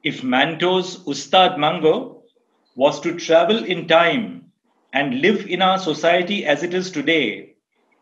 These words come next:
our collective endeavor must be towards averting those very feelings of dejection and betrayal that he felt against the Government of India Act nineteen thirty-five and should never feel about today's Naya Kanun,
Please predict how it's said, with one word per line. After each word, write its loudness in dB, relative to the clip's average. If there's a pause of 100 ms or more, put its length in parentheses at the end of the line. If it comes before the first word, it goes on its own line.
(360)
our 4
collective 0
endeavor 0 (360)
must -2
be 0
towards -6
averting -4 (480)
those -2
very -2
feelings -2
of 0
dejection -2
and -4
betrayal 0
that -6
he -2
felt -4 (380)
against -4
the -2
Government 0
of -6
India 0
Act -2
nineteen -2
thirty-five -2 (720)
and 0
should -6
never 2
feel -4
about 2
today's 0
Naya 0
Kanun, -2